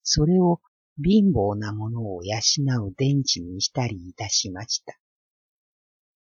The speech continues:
お姉様の広虫も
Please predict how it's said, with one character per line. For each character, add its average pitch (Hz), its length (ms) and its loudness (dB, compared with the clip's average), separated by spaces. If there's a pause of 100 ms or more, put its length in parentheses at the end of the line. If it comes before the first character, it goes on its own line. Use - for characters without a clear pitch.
(680)
お 113 180 -4
姉 131 260 2
様 95 340 -6
の 95 140 -10
広 120 360 -4
虫 110 360 -4
も 107 220 -6